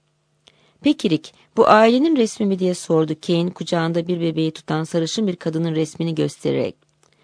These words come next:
Rick Kane'i öldürecekmiş gibi bakarak başını salladı.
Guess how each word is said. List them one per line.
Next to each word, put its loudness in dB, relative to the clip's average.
Rick 0
Kane'i 2
öldürecekmiş -4
gibi -6
bakarak -4
başını -4
salladı. -6